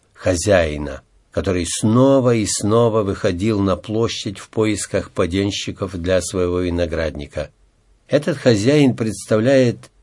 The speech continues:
Бога, который зовёт всех и зовёт всегда, зовёт в любое время.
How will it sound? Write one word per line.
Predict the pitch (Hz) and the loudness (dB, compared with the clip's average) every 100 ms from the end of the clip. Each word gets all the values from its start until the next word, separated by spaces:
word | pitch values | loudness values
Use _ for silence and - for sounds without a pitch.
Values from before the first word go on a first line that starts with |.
| - | -12
Бога, | 101 117 117 90 76 82 78 _ _ - | -6 4 4 4 0 -6 -6 _ _ -2
который | 113 117 107 107 | 0 2 2 2
зовёт | 92 104 107 - | 2 4 2 0
всех | - - 113 127 123 - | -6 0 2 2 -2 -4
и | 104 | 0
зовёт | 101 98 101 - | 2 2 2 -2
всегда, | - 101 82 80 73 - _ _ _ _ - | -4 -4 -4 -6 -6 -8 _ _ _ _ -6
зовёт | 104 104 101 - | 0 2 2 -2
в | 107 | 0
любое | 110 95 110 107 | 0 2 4 4
время. | 95 95 85 71 67 | 2 0 0 -4 -10